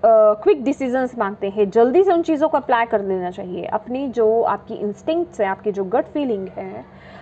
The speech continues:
आपकी जो intuition है, उनके बे-, उनके through guides आपसे बात कर रहे हैं, माँ काली, आपके divine आपसे बात कर रहे हैं।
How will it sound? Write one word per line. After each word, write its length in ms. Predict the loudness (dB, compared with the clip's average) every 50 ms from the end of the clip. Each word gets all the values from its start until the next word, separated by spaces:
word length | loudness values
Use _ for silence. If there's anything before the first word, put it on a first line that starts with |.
| -8 -4
आपकी 340 | -2 -2 -2 -2 -2 -4 -2
जो 140 | 0 2 2
intuition 600 | 2 0 -2 -4 -4 -2 -2 -2 0 0 -2 -2
है, 560 | -2 -6 -12 -12 -12 -12 -14 -14 -14 -16 -16 -18 -20 -20 -20 -18 -10 -6
उनके 300 | -6 -4 -4 -4 -4 0
बे-, 220 | 2 2 2 2
उनके 320 | 0 -4 -4 -4 -2 -4 -4
through 240 | -4 -4 -8 -4 0
guides 380 | 0 2 2 0 0 -2 -2
आपसे 300 | -4 -4 -4 -6 -8 -6
बात 260 | -4 -4 -4 -4 -6
कर 160 | -10 -8 -8 -6
रहे 160 | -6 -8 -8
हैं, 160 | -8 -8 -6
माँ 140 | -4 -4 -4
काली, 420 | -2 -2 0 0 0 -2 -4 -6
आपके 240 | -6 -6 -6 -4 -4
divine 480 | -2 -2 -2 0 0 0 0 0 -2 -2
आपसे 260 | -4 -6 -8 -8 -6
बात 300 | -6 -6 -6 -6 -8 -8
कर 120 | -8 -6
रहे 180 | -6 -8 -10 -12
हैं। 280 | -14 -18 -18 -18 -20